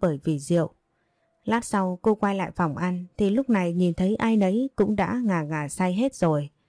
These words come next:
Ông Quang thấy cô đi vào thì mới cầm ly rượu của mình lên, đi về phía ghế cô ngồi. Chả đưa kéo lấy eo mà ôm lại,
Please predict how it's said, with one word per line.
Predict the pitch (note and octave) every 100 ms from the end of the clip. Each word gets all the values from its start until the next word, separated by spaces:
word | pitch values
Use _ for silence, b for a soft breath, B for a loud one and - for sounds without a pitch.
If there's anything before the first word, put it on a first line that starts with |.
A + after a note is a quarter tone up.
| _ _ _
Ông | - G3
Quang | F3+ F3 F3
thấy | F3 G3
cô | -
đi | G3+ G#3
vào | F#3 F3+ D#3 D3 D3+
thì | - F3+
mới | F3 F3 B3 -
cầm | F3+
ly | E3 G#3
rượu | G3 F3
của | E3+ E3+
mình | D#3+ D3+
lên, | E3 F#3+ F#3 - _ _ _ -
đi | A3
về | G#3+ F#3+ E3+ E3 D#3+ -
phía | F#3+ F#3 B3
ghế | G#3 F#3 A#3
cô | - A3
ngồi. | F#3+ F3 D#3 D3+ _ _ _ _ _ _
Chả | - D#3+
đưa | - C4+
kéo | F3+ F#3+ F3
lấy | G3 G3+
eo | - F3+ F3 F3 -
mà | F#3
ôm | E3+ A3 G#3+
lại, | F#3+ D#3+